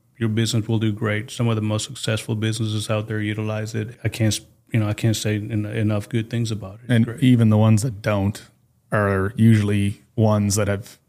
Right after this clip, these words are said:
Speaker 2: some type of system they've implemented that works and runs similar to it. You know?
Speaker 1: Well, it has many lessons, right? So to touch back into what, what, uh, you were saying, uh, just a short while ago, to where, we're,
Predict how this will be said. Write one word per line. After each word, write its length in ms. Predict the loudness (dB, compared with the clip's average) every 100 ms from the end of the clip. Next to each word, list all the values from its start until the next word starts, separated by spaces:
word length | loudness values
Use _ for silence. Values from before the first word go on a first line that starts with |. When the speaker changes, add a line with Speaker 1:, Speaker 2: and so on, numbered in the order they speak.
| -6
Speaker 2:
some 280 | 0 2 2
type 280 | 2 0
of 100 | -2
system 400 | -2 -2 -2 -2
they've 120 | -2 -2
implemented 600 | -2 -2 -4 -4 -6 -4
that 240 | -6 0
works 340 | 0 0 -2
and 100 | -4
runs 500 | -2 -2 -2 -4 -6 -2
similar 340 | -2 0 -2
to 220 | -2 -6
it. 180 | -6 -14 _
You 140 | -20
know? 60 | -20 -6
Speaker 1:
Well, 140 | 0 2
it 60 |
has 260 | 4 2 4
many 240 | 4 6
lessons, 460 | 4 2 2 2 2
right? 220 | 2 0
So 200 | 0 -2
to 220 | -2 -4
touch 320 | -2 -2 -2 0
back 220 | -2 -2
into 200 | -4 -2
what, 220 | -4 -4 -10 -4
what, 240 | -2 -2
uh, 200 | -2 -4
you 180 | -4 -4
were 100 | -4
saying, 380 | -2 -4 -4 -10 _ _ _ _ _ -6
uh, 220 | -4 -4 -8 _ _ _ -4
just 180 | -2
a 40 | -2
short 240 | -2 -2
while 220 | 0 0
ago, 220 | 0 -2 -6
to 180 | -6
where, 160 | -4 -2
we're, 180 | -4